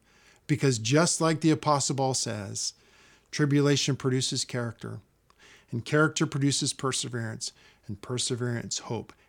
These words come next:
and hope does not disappoint. Let me pray for us.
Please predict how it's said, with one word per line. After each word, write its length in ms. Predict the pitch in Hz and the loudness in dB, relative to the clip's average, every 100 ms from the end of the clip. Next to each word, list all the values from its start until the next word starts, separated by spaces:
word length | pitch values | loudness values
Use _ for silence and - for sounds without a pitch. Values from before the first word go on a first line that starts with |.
| _ | _
and 140 | 110 101 | -10 -10
hope 440 | - 165 110 - - _ _ _ _ - | 0 2 2 -6 -20 _ _ _ _ -10
does 220 | 110 104 | -6 -2
not 460 | 127 123 113 - - _ _ _ _ _ | 0 0 -2 -8 -20 _ _ _ _ _
disappoint. 640 | 127 110 113 - 101 101 - _ _ _ _ _ _ _ _ _ _ _ _ _ _ - | -6 -4 -6 -10 -14 -14 -18 _ _ _ _ _ _ _ _ _ _ _ _ _ _ 0
Let 120 | 131 | 0
me 80 | 120 | 0
pray 220 | 117 101 | -6 -12
for 200 | - - | -14 -16
us. 240 | - - | -16 -18